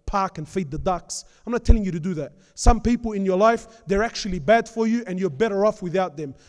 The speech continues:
That's not the point I'm making. I'm saying forgive and let it go. Forgive and let it go.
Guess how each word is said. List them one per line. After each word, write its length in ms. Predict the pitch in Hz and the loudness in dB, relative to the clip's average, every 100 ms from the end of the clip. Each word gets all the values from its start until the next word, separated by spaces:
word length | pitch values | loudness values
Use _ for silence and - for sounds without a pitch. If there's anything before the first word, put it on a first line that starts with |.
| _ | _
That's 180 | 208 - | -6 -4
not 140 | 240 | -2
the 80 | 190 | -4
point 260 | - 220 196 | -2 -2 -2
I'm 120 | 180 | -2
making. 360 | 190 175 143 - - | -2 -4 -10 -16 -8
I'm 140 | 190 190 | -4 6
saying 260 | 226 214 | 6 6
forgive 420 | 202 202 151 240 | 0 -2 2 2
and 120 | 185 180 | 2 0
let 100 | 175 | -4
it 140 | 143 | -6
go. 240 | 151 131 - _ _ _ _ _ _ _ _ _ _ _ _ _ _ _ _ _ _ _ _ _ _ _ _ _ _ _ _ _ _ _ _ _ | -8 -10 -14 _ _ _ _ _ _ _ _ _ _ _ _ _ _ _ _ _ _ _ _ _ _ _ _ _ _ _ _ _ _ _ _ _
Forgive 420 | - 208 180 254 | -4 4 6 6
and 140 | 196 190 | 4 2
let 120 | 196 | 0
it 120 | 160 | -2
go. 300 | 180 165 131 | -4 -4 -6